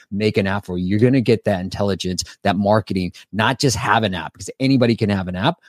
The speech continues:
but an app that actually brings value to your users and makes money at the same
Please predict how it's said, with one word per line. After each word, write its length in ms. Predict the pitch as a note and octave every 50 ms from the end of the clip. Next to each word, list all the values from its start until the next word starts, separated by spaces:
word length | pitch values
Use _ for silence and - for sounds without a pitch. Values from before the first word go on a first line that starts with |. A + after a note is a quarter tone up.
| _ _ -
but 100 | G2+ G2
an 140 | G#2 G2+ G2
app 200 | G2+ G2+ G#2 -
that 140 | - F#2+ - -
actually 560 | - G#2 G#2+ - - - A2 A2 G#2 F#2+ - _ -
brings 240 | C3+ D3+ F3 D#3 C3
value 320 | C#3+ B2+ C3 C3+ C3 B2+
to 140 | - - A#2
your 100 | G#2 G2+
users 480 | G2 F#2+ F2+ G2+ G#2 A2+ D3 D#3 D3 - _ _ _ _ -
and 300 | A2 G#2+ G#2+ A2 G#2 - _ -
makes 300 | F#2+ F#2+ - - - F#2+
money 280 | F2 F2 F#2 F#2 - -
at 140 | - - -
the 80 | G2+ F#2
same 340 | - - E2+ E2+ F2 F2+